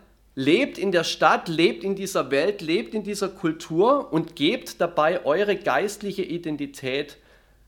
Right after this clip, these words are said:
als Gottes Volk auf. Passt euch an.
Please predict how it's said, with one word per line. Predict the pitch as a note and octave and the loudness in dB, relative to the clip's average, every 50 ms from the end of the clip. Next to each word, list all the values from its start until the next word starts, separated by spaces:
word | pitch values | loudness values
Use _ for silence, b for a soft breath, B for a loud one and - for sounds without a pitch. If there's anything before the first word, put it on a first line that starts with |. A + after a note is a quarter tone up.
| b _ _ | b _ _
als | - B2 C3 C#3 C3+ - - - | 0 0 0 0 -2 -8 -12 -6
Gottes | - B2+ B2+ - C3 A#2+ - | -6 -6 -6 -6 -12 -14 -14
Volk | - - A#2+ A#2 A#2 A#2 A#2 - | -8 -2 0 0 0 -2 -4 -4
auf. | - G#2+ A2 G#2+ G2+ G2+ - - - - _ _ _ _ _ _ _ _ _ _ _ _ _ _ _ _ _ _ _ _ _ _ _ _ _ _ _ _ _ _ _ _ _ _ _ | 0 2 2 2 2 -2 -8 -16 -20 -20 _ _ _ _ _ _ _ _ _ _ _ _ _ _ _ _ _ _ _ _ _ _ _ _ _ _ _ _ _ _ _ _ _ _ _
Passt | - G#2+ A#2+ - - - - | -8 -8 -8 -8 -10 -12 -8
euch | G#2 A2+ A2 A2 - - - _ _ _ _ _ | -8 -8 -8 -8 -12 -20 -20 _ _ _ _ _
an. | F#2+ F#2+ F#2+ F#2+ F#2 | -8 -6 -6 -6 -10